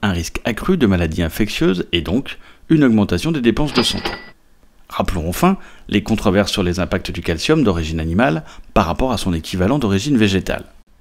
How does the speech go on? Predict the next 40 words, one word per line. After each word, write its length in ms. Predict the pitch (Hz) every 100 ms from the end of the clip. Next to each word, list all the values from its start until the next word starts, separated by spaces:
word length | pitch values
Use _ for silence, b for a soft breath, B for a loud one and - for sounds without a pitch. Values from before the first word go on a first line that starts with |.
| _ _
Et 60 | 123
les 200 | 127 101
impacts 340 | 85 110 -
des 100 | 78
produits 300 | 85 92 87
laitiers 340 | 82 82 - 196
ne 120 | 113
se 140 | -
cantonnent 440 | 85 131 123 107 104
pas 100 | 160
à 40 |
l'Hexagone. 560 | 95 92 139 113 120 123 - - _ -
Longue 240 | 90 85 76
conservation, 680 | 87 - 127 156 143 135 - - -
meilleure 300 | 85 80 78
praticité, 680 | 92 - 120 - 139 131 - B B B
la 120 | -
poudre 280 | - - 127
de 80 | 101
lait 140 | 131
s'exporte 540 | 196 - - - 175 -
en 60 |
quantité 340 | - - - 196
importante 640 | 254 127 - 147 190 -
dans 140 | - 82
de 100 | 80
nombreux 300 | 131 147 139
pays 240 | 135 113
africains, 480 | 87 - 85 90 127 _ b b b
où 100 | 107
il 80 | 90
vient 140 | 87
court-circuiter 600 | - 120 - 107 107 170
le 100 | 160
développement 420 | 92 92 87 151 156
des 80 |
filières 320 | 92 - 127 85
locales. 460 | 95 - - - - _ - _ _ _ _ _ _ _
Les 180 | 107 110
coûts 260 | - 104